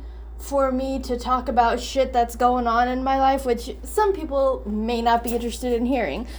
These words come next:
But basically, I'm gonna use this podcast as a type of diary type thing. So yeah. Hi there, my name is Carly Chapman.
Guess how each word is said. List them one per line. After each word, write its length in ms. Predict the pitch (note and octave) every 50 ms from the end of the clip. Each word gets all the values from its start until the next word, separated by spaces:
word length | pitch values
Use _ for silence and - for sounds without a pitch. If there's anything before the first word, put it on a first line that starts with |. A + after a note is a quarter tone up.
| - -
But 200 | - D#4 D#4+ -
basically, 520 | - G4+ A4 A4 G4 G4 G4 G4 F#4+ F4+ E4
I'm 180 | D#4+ D#4+ D#4+
gonna 240 | D4 D#4 D#4 D4+ C#4+
use 240 | C#4 C#4+ C#4+ C4 B3
this 220 | B3 C#4 C4+ -
podcast 800 | - - - A#3+ A3+ A#3+ A3+ A3+ - C#4 C#4 C#4+ D4+ D4+ - - - - - - - - - - - -
as 560 | - C4+ C4 C4 C4 B3+ B3+ B3+ B3 A#3+ C4 - - - - - - -
a 460 | G#3+ B3 A#3+ A#3 A3+ G#3+ G#3+ E3 - - -
type 260 | - C4 C4+ C4 C4
of 220 | B3+ A#3+ A3 G#3
diary 340 | G3 A3+ A3 A3 A#3 B3+ C4+
type 300 | - - C#4+ D#4 D4+ -
thing. 480 | - - F4 F4 F4 E4+ F4+ F4+ F4 - - - - - - - - - -
So 160 | - - - G4
yeah. 340 | G#4+ G#4 G4 G#3+ G3+ G#3+ - - - - - - - - - - - - - - - - - - - - -
Hi 240 | - F#4 A4+ G#4+ B3+
there, 420 | A#3+ A3+ G#3+ G3+ A#3 D#4+ F4 F4 - -
my 320 | A#3 A3+ A3+ A#3+ B3 C#4
name 240 | C#4 D4 D4 C#4+ C#4
is 100 | C#4+ C#4+
Carly 360 | - - D4+ D4+ C4+ A#3+ A#3
Chapman. 720 | A3 - D4 E4+ F#4+ C4 B3 B3 A#3 A#3 B3 C#4+ D#4+ -